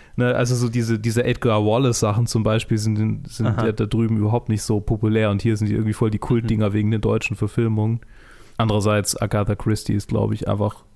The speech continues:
Speaker 1: weltweit.
Speaker 2: Ja, also zumindest halt so,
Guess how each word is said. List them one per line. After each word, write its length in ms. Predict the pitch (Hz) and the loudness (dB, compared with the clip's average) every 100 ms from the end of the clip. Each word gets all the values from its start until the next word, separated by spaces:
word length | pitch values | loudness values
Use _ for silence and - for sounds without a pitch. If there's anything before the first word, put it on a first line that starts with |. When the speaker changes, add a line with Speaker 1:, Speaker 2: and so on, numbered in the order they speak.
| - | -6
Speaker 1:
weltweit. 800 | 107 107 104 107 101 98 98 - - - | 0 0 0 0 0 0 -2 -8 -10 -6
Speaker 2:
Ja, 120 | - - - - | -6 -8 -20 -6
also 200 | 135 120 104 | -4 -4 -2
zumindest 420 | 127 123 117 - | -2 0 0 0
halt 180 | 110 101 | -2 0
so, 280 | 117 104 | 0 0